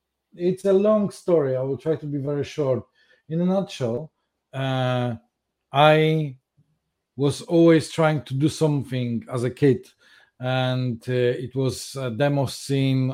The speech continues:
on the eight bits computers. Then it was drum and bass and, uh, making music, you know, composing music.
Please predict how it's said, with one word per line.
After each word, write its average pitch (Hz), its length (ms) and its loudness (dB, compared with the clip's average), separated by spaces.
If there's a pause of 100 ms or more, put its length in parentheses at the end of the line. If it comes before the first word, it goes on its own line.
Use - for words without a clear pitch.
on 131 220 -2
the 123 280 2
eight 120 320 -2
bits 127 220 -4
computers. 123 960 -2 (440)
Then 127 280 0
it 120 180 -8
was 123 260 -2
drum 139 220 -2
and 131 140 -2
bass 131 680 -2
and, 135 260 -4
uh, 127 280 2
making 139 600 -2
music, 135 680 0
you 135 100 -4
know, 127 220 -2
composing 139 760 -2
music. 131 460 -2